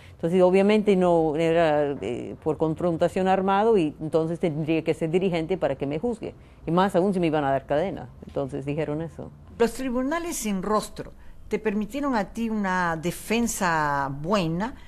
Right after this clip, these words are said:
Speaker 2: ¿Te permitieron tener abogados? ¿Te permitieron declarar?
Speaker 1: No, o sea, tenían su versión y lo iban,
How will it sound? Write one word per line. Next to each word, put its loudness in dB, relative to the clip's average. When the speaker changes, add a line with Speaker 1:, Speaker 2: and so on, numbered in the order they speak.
Speaker 2:
¿Te -2
permitieron 0
tener -4
abogados? -2
¿Te -6
permitieron -4
declarar? -2
Speaker 1:
No, 2
o 0
sea, 4
tenían 4
su -2
versión 2
y 0
lo 4
iban, -2